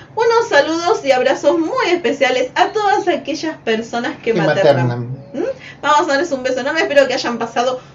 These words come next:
Speaker 1: un día hermoso y esperemos que con el tiempo, así como las niñas,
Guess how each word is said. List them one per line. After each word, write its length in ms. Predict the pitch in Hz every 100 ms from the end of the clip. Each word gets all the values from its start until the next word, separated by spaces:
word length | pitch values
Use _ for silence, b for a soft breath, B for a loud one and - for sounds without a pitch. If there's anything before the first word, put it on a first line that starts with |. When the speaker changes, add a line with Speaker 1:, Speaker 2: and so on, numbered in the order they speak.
| -
Speaker 1:
un 200 | 254 254
día 300 | 247 208 -
hermoso 580 | 208 214 262 302 - 220 -
y 80 | 349
esperemos 800 | 440 - 466 508 403 349 359
que 240 | - 269 226
con 260 | - 247
el 120 | 247 247
tiempo, 180 | 277
así 180 | 277 403
como 280 | 480 466 285
las 200 | 240 277
niñas, 440 | 277 277 294 381